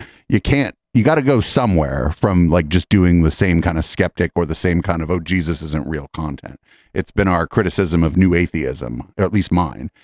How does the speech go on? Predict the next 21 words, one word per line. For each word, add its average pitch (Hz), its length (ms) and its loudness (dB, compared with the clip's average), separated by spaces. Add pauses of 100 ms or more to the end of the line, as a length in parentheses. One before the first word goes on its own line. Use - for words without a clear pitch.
(180)
is 90 160 -2
that, - 120 -2
like, 90 180 0
well, 101 200 2
they 95 100 -2
couldn't, 107 380 -2 (320)
if 110 120 -2
they 127 140 6
were 123 160 2
gonna 120 180 2
delve 110 380 2
into 98 180 2
culture 110 360 0
war 85 220 2
issues, 78 380 0
they 82 120 0
should 95 160 -2
have 82 100 -2
done 90 180 2
it, 85 200 0
like, 80 240 -4